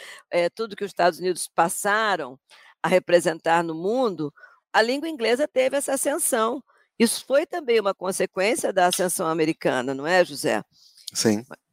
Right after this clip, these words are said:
Speaker 1: E aí, o que que acontece? O, o, o que nós chamamos de communicative approach, que é uma abordagem comunicativa, substituiu a abordagem,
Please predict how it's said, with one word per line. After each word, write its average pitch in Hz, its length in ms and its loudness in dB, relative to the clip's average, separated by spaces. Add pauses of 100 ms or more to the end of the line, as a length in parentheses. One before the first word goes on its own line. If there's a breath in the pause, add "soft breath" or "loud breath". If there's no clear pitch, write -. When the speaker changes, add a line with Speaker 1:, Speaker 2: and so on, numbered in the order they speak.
(220)
Speaker 1:
E 220 160 -4
aí, 254 460 0
o 196 80 -4
que - 140 -6
que - 80 2
acontece? 196 580 -2 (320 loud breath)
O, 233 800 0
o, 196 80 0
o 214 40 -2
que 226 120 -8
nós 220 200 0
chamamos 214 440 0
de 196 100 -6
communicative 190 920 0
approach, 208 600 -2
que 175 140 -2
é 170 40 2
uma 180 140 0
abordagem 165 600 0
comunicativa, 151 1040 0 (320 loud breath)
substituiu 285 1200 0
a 214 200 0
abordagem, 196 680 -2